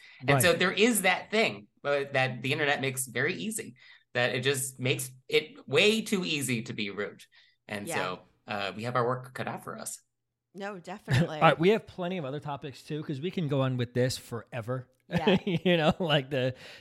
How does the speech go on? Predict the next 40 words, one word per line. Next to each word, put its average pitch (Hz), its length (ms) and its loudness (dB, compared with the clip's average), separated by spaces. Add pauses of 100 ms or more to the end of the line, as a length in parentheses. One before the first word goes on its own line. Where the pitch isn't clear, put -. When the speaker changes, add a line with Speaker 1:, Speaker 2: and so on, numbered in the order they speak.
Speaker 2:
this 160 420 0
can 147 200 -2
just, 135 280 2
like, 127 240 -2
the 127 100 -2
rolling 135 380 4
thing 123 200 -4
with 120 120 -6
the, 113 80 -8 (140)
with 123 360 -8
social 123 320 2
media, 104 360 -2
right? 120 320 -6
So 110 400 -6 (280)
Speaker 3:
Yeah, 180 360 -2
it's 170 240 -6
Speaker 2:
let's 135 160 0
Speaker 3:
pretty, 208 300 -4 (120)
it's 190 200 -6
pretty 202 340 -8
bad. 131 480 -6 (360)
But 247 120 0
we 302 200 0
recently 359 460 -4
did 190 480 -2 (120)
a, 170 260 -2 (100)
a 202 100 -6
couple 202 340 -8
episodes 160 760 -6
on, 196 160 -6
like, 180 320 -6 (140)
I, 262 100 -4 (100)
I 220 60 0
wanna 339 140 -4
say 302 260 -6
etiquette, 190 320 -4
but 185 80 -4
it 175 100 -4
wasn't 233 240 -4
even 190 280 -8